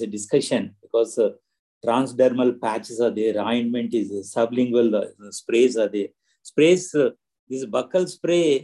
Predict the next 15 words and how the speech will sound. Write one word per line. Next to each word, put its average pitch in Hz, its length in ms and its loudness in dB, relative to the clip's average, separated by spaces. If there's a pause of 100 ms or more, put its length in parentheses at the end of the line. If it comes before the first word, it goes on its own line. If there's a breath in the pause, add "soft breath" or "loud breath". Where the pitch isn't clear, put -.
uh, 120 440 -4
earlier 143 360 0
we 127 100 -6 (140)
used, 147 380 -4
uh, 107 100 -2 (380)
this, 123 320 -4
this 117 180 -4
was 123 160 0
available, 123 500 0 (120)
but 127 240 -2
now, 123 640 0
I 101 80 -4
don't 135 180 -2
know, 143 180 -4
I, 117 240 -10